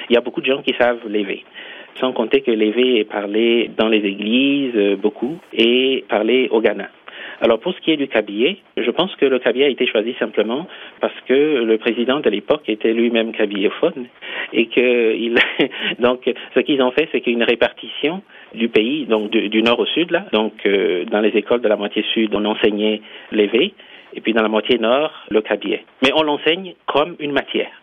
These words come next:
c'est-à-dire que donc on a deux heures d'Ewe ou de kabylie par semaine à l'école. Alors, ce qu'il faudrait, donc, pour répondre maintenant à la question, c'est que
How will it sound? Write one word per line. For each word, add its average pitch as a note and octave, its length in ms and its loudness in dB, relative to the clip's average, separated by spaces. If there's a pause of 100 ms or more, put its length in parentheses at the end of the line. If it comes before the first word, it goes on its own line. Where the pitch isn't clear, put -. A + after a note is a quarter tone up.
(840)
c'est-à-dire B2 500 2
que A#2+ 320 0 (380)
donc G#2+ 240 0
on G#2 140 0
a G2+ 80 0
deux A2+ 260 0
heures A2+ 320 0
d'Ewe G#2+ 340 0
ou G#2+ 120 0
de G#2 80 2
kabylie A2+ 540 0 (200)
par - 180 0
semaine G#2+ 480 -2
à G#2+ 60 0
l'école. G2+ 480 -2 (460)
Alors, A#2+ 180 2
ce - 60 -4
qu'il G3+ 160 -2
faudrait, D3 500 -2
donc, A2 240 -4
pour A2 300 0
répondre A2+ 580 -2
maintenant G2+ 400 -4
à G2 60 -4
la F2+ 100 -4
question, C#3+ 400 -6 (500)
c'est A2+ 120 2
que D#3 400 0